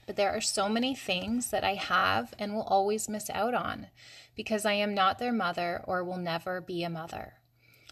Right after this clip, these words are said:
It is especially hard when growing up, all I wanted was to be a mom."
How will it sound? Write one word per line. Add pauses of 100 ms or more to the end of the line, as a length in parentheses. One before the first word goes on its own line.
(120)
It
is
especially
hard
when
growing
up, (100)
all
I
wanted (100)
was
to
be
a
mom."